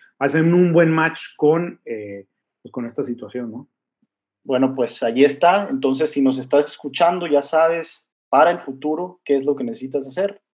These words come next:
Speaker 2: Capacitarte, capacitarte, capacitarte. En especial en estas habilidades blandas, en especial saber trabajar en equipo, adaptarte al cambio y también, obviamente, entrarle a la parte cuantitativa, ¿no? Yo creo que estamos en una época en donde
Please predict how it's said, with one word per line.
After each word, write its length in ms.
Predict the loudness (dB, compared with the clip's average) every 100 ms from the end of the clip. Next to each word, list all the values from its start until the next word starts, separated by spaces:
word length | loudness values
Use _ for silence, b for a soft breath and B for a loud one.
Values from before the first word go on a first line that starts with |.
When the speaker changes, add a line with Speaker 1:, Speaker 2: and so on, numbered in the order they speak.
| _ _ -8
Speaker 2:
Capacitarte, 920 | -6 -4 -6 -4 0 2 2 0 -2
capacitarte, 800 | -2 -10 -12 -10 -4 -4 -4 -6
capacitarte. 840 | -6 -12 -12 -8 -2 -2 -2 -8 _ b b b -4
En 240 | 0 0
especial 640 | -2 -6 -6 0 2 0 -2
en 120 | -8
estas 300 | -8 -10 -8
habilidades 540 | -8 -8 -4 -2 -2
blandas, 540 | 0 2 2 0 -4 -8
en 180 | -4 -4
especial 600 | -6 -14 -6 -2 -2 -4
saber 260 | -12 -14
trabajar 380 | -8 -6 -4 -6
en 80 | -8
equipo, 400 | -10 -16 -8 -6
adaptarte 440 | -6 -6 -8 -8
al 100 | -10
cambio 480 | -2 -2 -2 -4 -8 _ _ _
y 180 | -18 -6
también, 600 | -2 2 4 2 2 -6 -10
obviamente, 720 | -4 0 2 0 0 -6 -6 -16
entrarle 440 | -8 -2 -2 -2
a 40 |
la 140 | -6 -6
parte 300 | -8 -8 -10
cuantitativa, 720 | -12 -12 -16 -18 -14 -14 -12
¿no? 260 | -10 -8 -8
Yo 200 | -10 -10
creo 180 | -8 -8
que 60 |
estamos 340 | -8 -8 -8 -8
en 60 | -6
una 140 | -4
época 340 | -4 -8 -12
en 120 | -14 -14
donde 360 | -16 -16 -16